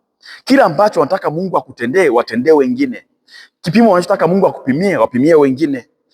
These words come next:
Je, unataka Mungu afungulie milango ya baraka? Bariki.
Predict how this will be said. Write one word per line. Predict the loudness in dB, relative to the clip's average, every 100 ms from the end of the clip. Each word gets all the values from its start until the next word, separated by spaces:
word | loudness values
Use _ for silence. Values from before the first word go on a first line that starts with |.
| _
Je, | -6 -2 0 -2 -2
unataka | -2 0 -2 -2
Mungu | 0 0
afungulie | -2 -2 2 4
milango | 4 4 2 0 -2
ya | 0
baraka? | 2 2 0 -2 -4 _ _
Bariki. | -2 0 0 -4 -16